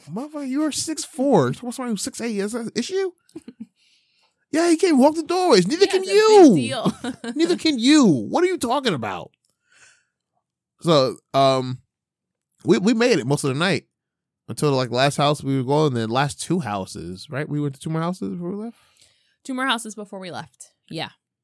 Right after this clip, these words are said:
Speaker 1: Yeah, yeah. And as we took a
Speaker 2: 'Cause
Speaker 1: little
Speaker 2: the last one we did, I think, was Bride of Frankenstein.
Speaker 1: Yeah.
Speaker 2: Lives.
Speaker 1: And la-, la-, like, last time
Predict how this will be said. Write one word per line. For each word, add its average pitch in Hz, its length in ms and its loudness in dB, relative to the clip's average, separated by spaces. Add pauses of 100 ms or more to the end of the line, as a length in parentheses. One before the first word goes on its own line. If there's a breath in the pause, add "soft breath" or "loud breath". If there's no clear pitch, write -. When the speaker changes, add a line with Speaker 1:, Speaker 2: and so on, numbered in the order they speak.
Speaker 1:
Yeah, 135 260 -4
yeah. 131 360 -2
And 123 440 -4
as 135 180 -2
we 127 280 -2
took 123 40 -18
a - 20 -20
Speaker 2:
'Cause 143 140 -6
Speaker 1:
little 123 160 0
Speaker 2:
the 123 40 0
last 120 200 -4
one 190 80 -12
we 180 80 -14
did, 165 160 -10
I 160 80 -12
think, 165 180 -16
was 170 140 -14
Bride 151 400 -16
of - 140 -20
Frankenstein. - 840 -20
Speaker 1:
Yeah. 110 220 -10
Speaker 2:
Lives. - 320 -14 (680)
Speaker 1:
And 113 100 -10
la-, 135 240 -4
la-, 110 200 -8
like, 117 280 -4
last 131 400 -4
time 123 540 -8